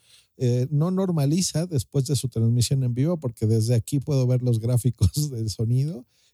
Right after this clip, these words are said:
Y sí, tiene esos brincos de que sube y baja. Pero bueno, aquí supongo que lo que prima es el contenido. Y pues bueno, quince mil descargas lo avalan,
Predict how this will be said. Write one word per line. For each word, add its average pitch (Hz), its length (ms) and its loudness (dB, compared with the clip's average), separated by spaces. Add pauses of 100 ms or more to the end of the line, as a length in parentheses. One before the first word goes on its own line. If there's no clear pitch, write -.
Y 151 140 2
sí, 151 180 2
tiene 139 280 0
esos 123 400 2
brincos 131 500 0
de 117 100 0
que - 140 -2
sube 139 260 2
y 123 40 4
baja. 127 500 0 (500)
Pero 127 380 2
bueno, 127 240 2
aquí 135 300 0
supongo 147 340 0
que 147 140 -2
lo 120 180 4
que 117 160 -2
prima 131 460 0
es 113 200 0
el 117 160 2
contenido. 117 840 2
Y 117 120 2
pues 98 200 2
bueno, 120 340 2 (320)
quince 135 480 0
mil 151 720 2
descargas 131 680 0
lo 107 180 2
avalan, 113 580 -4